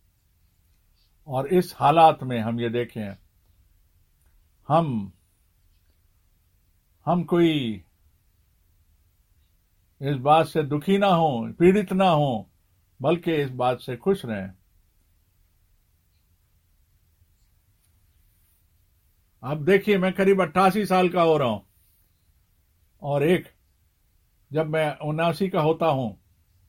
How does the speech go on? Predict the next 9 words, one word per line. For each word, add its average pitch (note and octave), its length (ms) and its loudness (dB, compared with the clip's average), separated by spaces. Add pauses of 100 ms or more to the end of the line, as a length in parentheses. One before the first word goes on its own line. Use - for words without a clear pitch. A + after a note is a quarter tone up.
(720)
और C#3 80 -10
उसके D3 180 -10
बाद D3+ 240 0
होता D3+ 280 -2
है D3 80 -2
ना, D3 220 -4
नब्बे, D#3 520 -2 (1300)
मैं, D3+ 520 -2 (340)
मैं E3+ 280 0